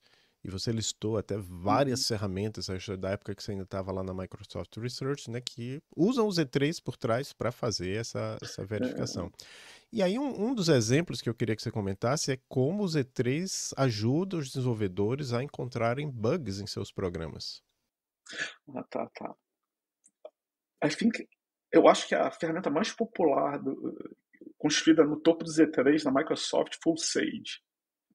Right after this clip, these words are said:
Speaker 2: O Sage é, é, ele é um, eles chamam de fuzzer de caixa branca. Você tem esses fuzzers hoje em dia, que são esses programas que ficam gerando entrada aleatória pro teu programa, pra tentar derrubar o programa,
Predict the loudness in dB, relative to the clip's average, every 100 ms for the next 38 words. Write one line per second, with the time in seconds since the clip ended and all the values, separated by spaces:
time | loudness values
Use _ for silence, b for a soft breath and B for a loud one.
0 | _ _ _ _ _ _ -20 -20 B B
1 | B B B 0 2 2 2 2 4 6
2 | 8 8 8 2 -2 -4 -6 -6 -10 -14
3 | _ _ _ 2 4 6 4 0 -4 -6
4 | -4 0 2 2 4 4 2 -2 2 4
5 | 4 2 0 _ _ _ -16 6 8 8
6 | 6 0 -4 -4 0 0 0 -4 -6 -12
7 | -20 _ _ b -2 2 2 2 -4 2
8 | 4 4 2 0 2 0 0 -6 -4 -4
9 | -4 -6 -6 2 4 4 2 0 -4 0
10 | 0 2 2 6 6 6 4 2 -2 -2
11 | 0 2 4 6 6 6 4 2 4 2
12 | -2 -6 -4 -6 -6 -8 -6 -4 -2 0
13 | 4 4 6 4 6 6 6 4 0 4
14 | 4 4 0